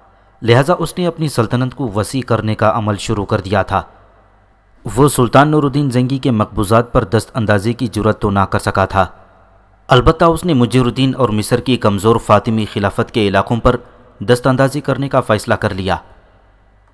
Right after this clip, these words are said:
सबसे पहले उसने अस्कलान की साहिली शहर को फतेह कर लिया। अस्कलान पर नसरानियों ने इससे पहले भी कई हमले किए थे,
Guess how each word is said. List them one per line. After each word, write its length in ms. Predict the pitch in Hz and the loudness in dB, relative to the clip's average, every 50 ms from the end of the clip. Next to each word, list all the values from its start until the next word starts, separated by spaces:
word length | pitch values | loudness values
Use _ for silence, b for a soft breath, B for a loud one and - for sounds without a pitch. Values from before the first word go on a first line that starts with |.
| _ _ _ _ - | _ _ _ _ -6
सबसे 320 | - - 135 135 - 185 175 | -2 -2 -2 0 0 0 0
पहले 300 | - 180 175 180 185 185 | 2 0 0 2 0 0
उसने 340 | 175 156 - - 175 170 156 - | 0 -2 -2 -2 -2 -2 -2 -2
अस्कलान 520 | 139 127 - - - 117 117 127 135 143 147 | -4 -4 -2 0 2 4 6 6 4 4 0
की 160 | - 156 143 | -4 -6 -6
साहिली 400 | - - 135 120 113 123 127 143 | -2 0 2 2 2 2 -2 -4
शहर 240 | 131 - 120 107 113 | -4 -2 -2 -2 -2
को 140 | - - 113 | -2 -4 -6
फतेह 280 | - - - - 104 92 | -4 -4 -2 -2 -4 -2
कर 180 | - 107 98 | -2 -2 -4
लिया। 280 | 90 95 92 98 85 - - - - _ _ _ _ _ _ _ _ _ _ _ _ - | -2 -2 -2 -2 -2 -2 -6 -12 -20 _ _ _ _ _ _ _ _ _ _ _ _ -4
अस्कलान 440 | 123 - - - 123 123 131 135 131 | -4 0 2 6 8 8 8 8 6
पर 160 | - 139 120 | 4 2 2
नसरानियों 540 | 107 104 - - 117 117 113 120 127 131 131 | 2 0 0 2 2 2 2 2 2 2 2
ने 140 | 131 127 | 0 0
इससे 300 | 123 123 117 - - 120 | -2 -4 -6 -4 -2 -2
पहले 300 | 110 - 107 110 117 120 | 0 0 0 0 0 0
भी 160 | 107 110 123 110 - | 0 -2 -4 -2 -2
कई 200 | 110 104 107 104 | 0 0 0 0
हमले 280 | 95 101 104 101 104 | -2 -2 -2 -2 -2
किए 260 | 98 - 110 104 98 95 - | -2 -2 -2 -2 -2 0 -2
थे, 120 | 104 95 | -4 -6